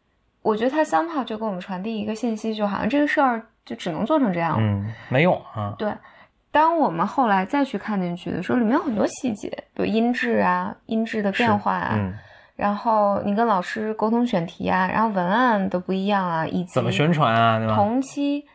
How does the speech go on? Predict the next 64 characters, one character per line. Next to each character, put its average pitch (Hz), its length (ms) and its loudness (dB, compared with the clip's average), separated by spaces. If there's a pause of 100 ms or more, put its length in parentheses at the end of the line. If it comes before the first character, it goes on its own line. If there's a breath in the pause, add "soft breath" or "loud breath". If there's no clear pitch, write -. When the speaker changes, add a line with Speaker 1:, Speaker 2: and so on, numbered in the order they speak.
(160 soft breath)
Speaker 1:
对， 233 240 -2
同 208 340 -4
期 269 420 0
就 254 160 0
是 214 160 -4
市 240 240 -2
场 233 240 -2
上 196 200 -2
其 - 160 -6
他 254 360 2
的， 175 380 -2 (640 soft breath)
嗯， 170 420 -2
比 - 80 -18
如 - 80 -14
说 - 300 -8
教 202 240 0
育 - 20 -8
行 175 220 -12
业 147 100 -10
啊， 143 80 -8
或 175 160 -10
者 - 140 -8
等 - 160 -8
等， 165 80 -6
他 208 80 -2
们 220 80 -4
怎 - 100 -10
么 - 120 -12
宣 247 200 0
传， 240 240 -2 (300 loud breath)
这 - 100 -2
里 415 60 2
面 277 160 4
是 - 160 -4
有 302 80 2
很 185 460 -8
多 240 160 0
很 453 120 0
多 196 140 0
学 175 180 -4
问 165 240 -2
的。 - 140 -8 (320 loud breath)
Speaker 2:
嗯。 120 140 -4
Speaker 1:
但 311 180 2
是 285 280 -2
你 247 140 -4
比 240 80 -6
如 175 140 -2
说， 220 500 -2 (140)
我 - 120 -2
并 262 200 2
不 254 80 2
是 247 80 -4
说 254 120 4
这 254 140 -2
个 202 80 0
同 175 220 -6
事 160 140 -2
啊， 120 260 -2
就 202 140 -4
是 190 280 -4 (300 loud breath)
我 175 100 -4
觉 202 160 0
得 233 160 2